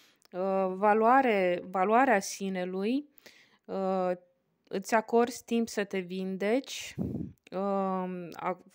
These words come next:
efectuezi o muncă cu umbra ta, uh, te apreciezi mai mult. <clears throat> Da, aceasta este o carte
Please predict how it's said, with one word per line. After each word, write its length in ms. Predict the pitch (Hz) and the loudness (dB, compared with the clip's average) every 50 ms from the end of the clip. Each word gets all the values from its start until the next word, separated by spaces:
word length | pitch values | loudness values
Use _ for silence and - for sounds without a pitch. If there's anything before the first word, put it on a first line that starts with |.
| - - - - - | -14 -14 -14 -14 -10
efectuezi 680 | - - 214 - 226 208 - - 233 233 240 254 240 247 | -8 -8 -4 -2 -4 -4 -2 -2 0 2 2 2 0 0
o 60 | 226 | -2
muncă 920 | 208 208 220 233 233 240 233 - - 226 208 202 196 190 185 185 180 180 180 - - - - _ _ _ | 0 0 0 0 0 0 -2 -4 -4 -2 0 0 2 2 0 0 -2 -4 -8 -14 -20 -20 -20 _ _ _
cu 120 | - - | -8 -6
umbra 460 | 202 196 208 233 233 226 220 202 175 180 | -4 -2 0 0 2 2 2 2 2 0
ta, 480 | - - 185 180 180 190 220 254 285 - _ - - - - - - _ _ _ | 0 0 0 0 2 0 0 -2 -4 -8 _ -20 -20 -20 -20 -20 -20 _ _ _
uh, 140 | - 202 214 208 - | -6 -6 -6 -4 -2
te 80 | - | 0
apreciezi 800 | 262 254 254 254 254 214 233 226 - - 233 233 233 233 226 226 | 0 0 0 0 0 -2 -2 -2 -2 -4 -2 0 0 0 -2 -4
mai 220 | 226 214 208 208 202 | -6 -6 -4 -4 -4
mult. 540 | 202 190 180 165 143 135 - _ - - _ _ _ _ _ _ _ _ _ _ | -4 -4 -4 -4 -6 -6 -8 _ -20 -20 _ _ _ _ _ _ _ _ _ _
<clears throat> 460 | _ 196 190 196 196 175 175 170 _ _ _ _ _ _ _ _ _ _ _ _ _ - | _ -14 -12 -12 -12 -12 -14 -20 _ _ _ _ _ _ _ _ _ _ _ _ _ -14
Da, 400 | 170 185 190 190 202 180 160 165 160 | -10 -6 -4 -4 -2 -4 -4 -6 -8
aceasta 400 | 175 214 208 254 254 254 - 277 | -10 -10 -10 -10 -10 -6 -4 -4
este 240 | 262 240 247 - 240 | -4 -4 -6 -6 -6
o 180 | 220 214 208 | -4 -4 -4
carte 880 | 202 - - 233 226 233 240 240 - - 240 233 220 220 220 208 208 202 | -6 -6 -2 0 0 0 -2 -4 -8 -8 -6 -6 -4 -4 -6 -6 -8 -10